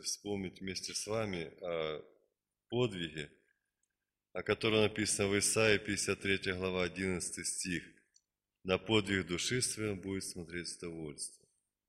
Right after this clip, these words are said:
Друзья, место подвигу было всем на земле. И о Христе написано, что тоже у него было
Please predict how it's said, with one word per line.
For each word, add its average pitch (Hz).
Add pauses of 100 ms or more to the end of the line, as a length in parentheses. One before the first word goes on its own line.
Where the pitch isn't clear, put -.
(1500)
Друзья, 95 (380)
место 107
подвигу 104
было 95
всем 87
на 76
земле. 71 (1800)
И 107
о 107
Христе 117
написано, 120
что -
тоже 127
у 104
него 104
было 90